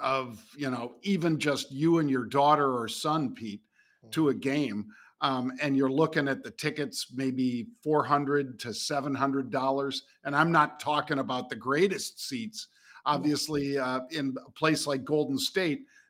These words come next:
Speaker 1: they go up multiples of that. So if the people you're paying, uh, hard-earned money to see are instead sitting there in their street clothes on the bench,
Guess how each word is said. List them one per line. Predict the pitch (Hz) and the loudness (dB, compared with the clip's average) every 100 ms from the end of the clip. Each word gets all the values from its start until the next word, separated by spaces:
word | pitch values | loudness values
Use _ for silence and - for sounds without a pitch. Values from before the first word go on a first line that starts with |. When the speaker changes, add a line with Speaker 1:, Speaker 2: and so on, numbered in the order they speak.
| _ | _
Speaker 1:
they | 147 156 | 0 4
go | 156 151 | 6 6
up | 143 139 | 6 4
multiples | 151 156 160 170 170 - 135 123 - | 2 6 6 6 2 2 -2 -4 -4
of | 120 92 | -6 -8
that. | 110 87 85 _ _ _ _ | -10 -10 -14 _ _ _ _
So | - 170 143 | -4 0 2
if | 135 135 | 0 -2
the | 139 135 127 - - | -2 0 0 -6 -4
people | 196 214 202 | -2 2 2
you're | 143 131 | 2 -2
paying, | - 156 180 175 165 143 - _ _ - | -4 -2 0 0 0 -2 -6 _ _ -4
uh, | 135 131 123 - | -2 -2 -4 -4
hard-earned | - 175 175 170 160 117 | 6 6 6 4 2 0
money | 139 160 165 165 143 | 0 0 0 0 0
to | 127 | -2
see | 117 - 202 143 120 - _ _ - | -2 -2 0 -2 -4 -8 _ _ 0
are | 143 139 | 2 4
instead | 127 - 185 170 143 131 - | 2 0 4 4 2 -4 -14
sitting | - - 190 190 180 | -6 0 2 2 0
there | 165 156 156 | 0 2 2
in | 143 | 0
their | 135 117 | -2 -2
street | - 170 202 208 | -2 2 2 0
clothes | - 135 135 131 151 | -4 0 0 0 0
on | 147 147 | 0 -2
the | |
bench, | 113 180 185 135 - | 0 2 4 2 -4